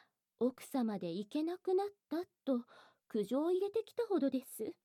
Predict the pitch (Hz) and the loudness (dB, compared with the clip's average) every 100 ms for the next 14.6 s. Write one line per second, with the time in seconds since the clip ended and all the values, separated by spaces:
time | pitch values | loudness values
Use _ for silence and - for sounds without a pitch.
0 | _ _ _ _ _ _ _ _ _ _ | _ _ _ _ _ _ _ _ _ _
1 | _ _ _ _ _ _ _ 175 214 240 | _ _ _ _ _ _ _ -12 -10 -10
2 | - 254 208 - _ _ _ _ _ _ | -6 -4 -6 -10 _ _ _ _ _ _
3 | _ - - 185 190 202 233 - 180 165 | _ -12 -2 0 0 -2 -8 -8 -6 -6
4 | 160 143 160 247 302 - - 226 214 _ | -6 -6 -6 -8 -12 -12 -6 -6 -6 _
5 | _ _ _ _ _ 277 320 339 311 - | _ _ _ _ _ 2 4 4 2 2
6 | 233 226 277 262 220 233 - 285 339 339 | 2 4 4 4 2 -2 -2 0 2 4
7 | 339 311 294 302 - 415 381 247 247 254 | 4 2 0 -2 2 4 6 4 2 0
8 | 262 277 269 294 277 - 233 240 - - | -2 -2 0 0 -2 -4 -8 -10 -20 -20
9 | - _ _ _ _ 226 269 262 185 156 | -20 _ _ _ _ 2 2 2 -6 -8
10 | 165 170 - 240 - 330 339 370 359 392 | -6 -6 -4 -6 -6 -12 -10 -12 -12 -12
11 | 370 285 - - - _ _ _ _ _ | -12 -14 -14 -18 -20 _ _ _ _ _
12 | _ _ _ _ _ _ _ _ _ _ | _ _ _ _ _ _ _ _ _ _
13 | _ _ _ _ _ _ - 359 _ _ | _ _ _ _ _ _ -10 -10 _ _
14 | _ _ - 330 440 622 | _ _ -8 -4 -4 -6